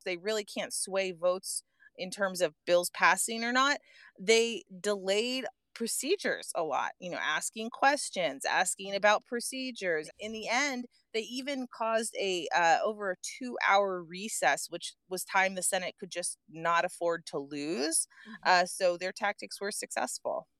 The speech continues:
Speaker 2: Okay, so that was the scene in the state Senate. Katie Orr, K Q E D politics reporter, thank you.
Speaker 1: You're welcome.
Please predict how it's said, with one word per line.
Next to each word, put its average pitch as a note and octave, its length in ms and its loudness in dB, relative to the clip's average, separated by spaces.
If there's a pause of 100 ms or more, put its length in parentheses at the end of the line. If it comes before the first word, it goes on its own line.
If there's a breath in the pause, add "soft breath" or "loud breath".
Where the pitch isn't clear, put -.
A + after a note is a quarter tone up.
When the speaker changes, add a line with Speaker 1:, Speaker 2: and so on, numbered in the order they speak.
(460)
Speaker 2:
Okay, A#3+ 320 0
so G#3 180 0
that A#3 380 2
was A3 200 -4
the G3+ 100 -4
scene G#3+ 380 -2
in F#3 140 -4
the E3+ 100 -2
state - 380 -4
Senate. A3 560 0
Katie A#3 440 0
Orr, A3 480 4
K A3 120 -4
Q G#3 200 -2
E G3+ 40 2
D F#3 100 0
politics A3 560 -2
reporter, A3 320 0
thank A#3+ 380 -2
you. C4 240 0 (520)
Speaker 1:
You're G3+ 220 4
welcome. E3 480 4